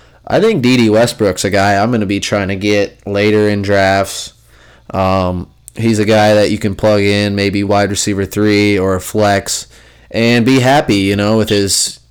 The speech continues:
ten to twelve points he puts up every week. So I don't know. I think Jacksonville's offense is gonna surprise some people.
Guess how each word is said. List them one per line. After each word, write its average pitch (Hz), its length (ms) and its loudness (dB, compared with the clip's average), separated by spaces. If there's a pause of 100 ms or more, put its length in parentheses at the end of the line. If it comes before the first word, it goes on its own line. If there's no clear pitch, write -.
(120)
ten 110 200 0
to 104 80 0
twelve 104 280 0
points 104 300 -2
he 98 80 -4
puts 95 260 -4
up 98 220 -2
every 95 180 -2
week. 101 300 -2
So 92 340 -4 (800)
I - 160 0
don't 208 140 2
know. 214 180 2
I 104 120 2
think 135 260 0
Jacksonville's 117 600 2
offense 107 460 0
is 101 100 -8
gonna 107 180 -2
surprise 107 480 0
some 92 100 -8
people. 92 360 -8